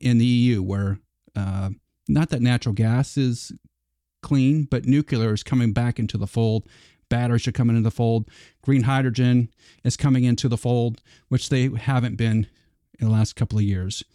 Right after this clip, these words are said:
So my, my questions to everybody here is, one, uh, do we really think we're gonna get to a forty percent reduction in emissions if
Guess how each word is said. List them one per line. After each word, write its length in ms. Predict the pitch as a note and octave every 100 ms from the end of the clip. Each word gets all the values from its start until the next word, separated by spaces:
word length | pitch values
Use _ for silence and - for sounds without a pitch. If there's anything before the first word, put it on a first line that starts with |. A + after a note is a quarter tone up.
| _ _ _ _
So 220 | - D3+ D3+
my, 220 | D3+ D3+ A#2
my 180 | D#3+
questions 500 | D#3 - A#3 - E3+ -
to 80 |
everybody 420 | C#3 C#3 C#3 C3+ B2
here 280 | D#3+ E3
is, 480 | A2 G2+ A#2+ - - - _ _ _ -
one, 640 | B2 F#3 F#3 G#2+ A2 C3+ - _ _ _ _ _ _ _
uh, 280 | B2 A#2+ B2
do 200 | A#2+ C#3+
we 80 | D3
really 220 | C#3+ D#3+
think 140 | D#3 C#3+
we're 80 |
gonna 140 | B2 A#2+
get 80 | -
to 80 |
a 40 | A#2
forty 260 | - A#2+ G#2+ - - -
percent 460 | A2+ - A#2 G#2+
reduction 500 | F#2+ G2+ A2 - - G2
in 80 |
emissions 800 | G2 A#2+ A#2 G#2 G2+ G2+ - - _ -
if 400 | A#2+ A#2 -